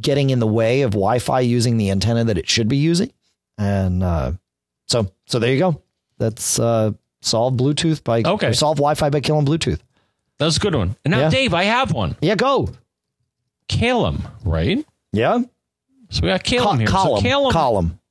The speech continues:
Speaker 1: He t-, he,
Speaker 2: Column?
Speaker 1: C A L U M.
Speaker 2: Are you sure?
Speaker 1: I
Speaker 2: C A L U M.
Speaker 1: Very sure. He told us how to pronounce it.
Speaker 2: Oh, okay.
Speaker 1: Yeah.
Speaker 2: So he basically wrote in and said, "Your suggestion to use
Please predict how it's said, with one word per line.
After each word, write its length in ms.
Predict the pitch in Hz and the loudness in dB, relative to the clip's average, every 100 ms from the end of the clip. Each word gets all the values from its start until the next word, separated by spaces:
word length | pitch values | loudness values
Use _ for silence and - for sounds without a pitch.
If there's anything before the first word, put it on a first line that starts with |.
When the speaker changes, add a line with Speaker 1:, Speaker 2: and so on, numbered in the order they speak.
| - | -4
Speaker 1:
He 180 | 120 | -2
t-, 180 | 104 117 | 0 0
he, 80 | 104 | 0
Speaker 2:
Column? 380 | 135 165 240 247 | 0 0 0 0
Speaker 1:
C 220 | 226 143 | 2 2
A 140 | 139 135 | 2 2
L 120 | 143 | 2
U 200 | 135 135 | 2 2
M. 100 | 120 | 2
Speaker 2:
Are 60 | |
you 60 | 123 | 0
sure? 100 | 127 | 0
Speaker 1:
I 40 | |
Speaker 2:
C 320 | - 196 220 196 | 0 0 0 0
A 220 | 208 - | 0 0
L 240 | 180 190 | 0 2
U 240 | 180 165 165 | 2 0 0
M. 500 | - 139 107 78 71 - | 0 0 0 0 -4 -4
Speaker 1:
Very 260 | 120 151 | 0 2
sure. 260 | 156 120 101 | 2 2 2
He 140 | 90 | 0
told 260 | 117 127 117 | 0 0 2
us 100 | 107 | 2
how 100 | 110 | 0
to 80 | 104 | 0
pronounce 340 | 104 101 98 | 0 0 0
it. 120 | 65 - _ _ _ _ _ _ _ _ | -4 -8 _ _ _ _ _ _ _ _
Speaker 2:
Oh, 240 | - 69 - | -6 -4 -4
okay. 200 | - - - _ | -10 -18 -20 _
Speaker 1:
Yeah. 140 | - 175 - - | -4 -4 -4 -4
Speaker 2:
So 260 | 156 98 - _ _ _ _ | -2 -2 -6 _ _ _ _
he 60 | - | -2
basically 320 | 262 - 185 | 0 0 0
wrote 160 | 180 220 | 0 0
in 120 | 190 | 0
and 100 | 117 | 0
said, 300 | - 135 120 - _ - | 0 0 -4 -10 _ -4
"Your 220 | 156 170 | 0 0
suggestion 1120 | - 175 139 - 196 214 - - 95 78 95 - | 0 -2 -4 -4 -2 0 0 0 0 0 -2 -4
to 160 | - - | -6 -2
use 300 | 110 107 101 | 0 0 -2